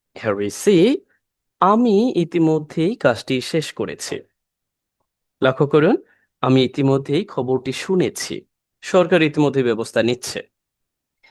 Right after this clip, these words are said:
এই জাতীয় বাক্য তৈরিতে আমরা একটা অ্যাডভার্বের সাহায্য নেই, ইতিমধ্যেই বোঝাতে,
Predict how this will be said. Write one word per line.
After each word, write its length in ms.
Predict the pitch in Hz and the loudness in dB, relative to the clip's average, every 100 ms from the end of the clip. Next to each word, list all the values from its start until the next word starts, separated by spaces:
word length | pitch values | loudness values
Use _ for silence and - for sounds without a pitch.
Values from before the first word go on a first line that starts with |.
| _ _ - | _ _ 4
এই 260 | 196 233 | 6 6
জাতীয় 340 | 220 214 208 196 | 2 0 0 0
বাক্য 340 | 165 156 180 | 0 0 -4
তৈরিতে 400 | 151 160 160 220 | -4 -4 -2 0
আমরা 220 | 190 135 | 2 0
একটা 340 | 110 - 113 - | 0 0 0 0
অ্যাডভার্বের 480 | 127 123 139 143 147 | -2 0 0 2 -2
সাহায্য 400 | - 139 143 156 | -4 -6 -6 -4
নেই, 320 | 160 254 - _ _ _ _ _ - | -2 -2 -4 _ _ _ _ _ -4
ইতিমধ্যেই 800 | 185 202 185 139 113 117 127 | -4 -2 0 0 -2 -4 -4
বোঝাতে, 580 | 107 101 120 120 151 233 | -4 -8 -4 -2 2 2